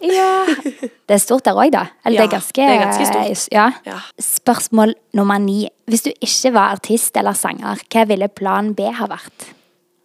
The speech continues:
Speaker 2: Jeg har alltid vilt bli artist, ehm, eller sanger da, og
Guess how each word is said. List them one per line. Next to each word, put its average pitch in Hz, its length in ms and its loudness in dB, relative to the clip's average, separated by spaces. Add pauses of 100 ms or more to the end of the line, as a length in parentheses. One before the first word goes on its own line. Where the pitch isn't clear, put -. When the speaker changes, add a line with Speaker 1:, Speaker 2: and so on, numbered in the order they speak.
(440)
Speaker 2:
Jeg 214 140 -6
har 240 360 0 (640)
alltid 220 560 -4
vilt 220 460 0
bli 190 260 -8 (140)
artist, - 640 -8 (180)
ehm, 202 580 -2 (140)
eller 196 160 0
sanger 190 380 -4
da, 208 160 0
og 208 320 0